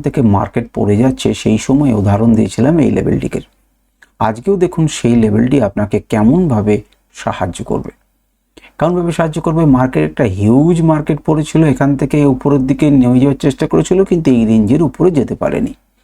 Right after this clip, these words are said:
অর্থাৎ এখানে কিন্তু সেলার সাহেবরা বসে আছেন এবং সেলার সাহেবরা বসে আছেন, মার্কেট এখান থেকে মার্কেট নিচে নামিয়েছে।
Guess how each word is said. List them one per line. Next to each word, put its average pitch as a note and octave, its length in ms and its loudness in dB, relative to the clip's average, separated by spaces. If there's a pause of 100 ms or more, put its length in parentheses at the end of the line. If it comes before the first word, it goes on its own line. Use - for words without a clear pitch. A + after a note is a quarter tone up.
(340)
অর্থাৎ G3 300 -2
এখানে D3 320 0
কিন্তু D#3 340 0
সেলার B2 460 -2 (100)
সাহেবরা A#2+ 460 0 (500)
বসে G2+ 360 -2
আছেন C3+ 300 -2 (680)
এবং A2+ 200 0 (160)
সেলার C3 320 -2
সাহেবরা A#2+ 400 -2
বসে A2 280 -2
আছেন, A#2+ 280 -2
মার্কেট G#2 380 -2
এখান G2 260 -2
থেকে - 220 -6
মার্কেট D3+ 400 -2
নিচে - 240 -2
নামিয়েছে। - 420 -14